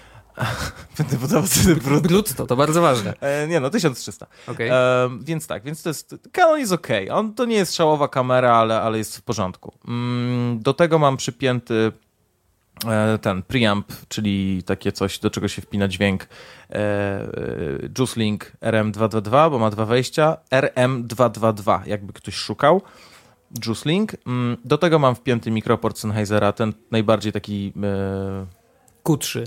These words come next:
Speaker 1: typowy zestaw, czyli G trzy.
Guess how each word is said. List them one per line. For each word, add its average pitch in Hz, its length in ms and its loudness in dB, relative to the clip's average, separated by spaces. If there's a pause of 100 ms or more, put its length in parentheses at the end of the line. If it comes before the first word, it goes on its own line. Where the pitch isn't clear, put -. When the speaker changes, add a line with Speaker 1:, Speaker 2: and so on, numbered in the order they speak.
Speaker 1:
typowy 107 600 0 (460)
zestaw, 98 640 -4
czyli 95 600 -8 (920)
G 110 220 0
trzy. - 340 -2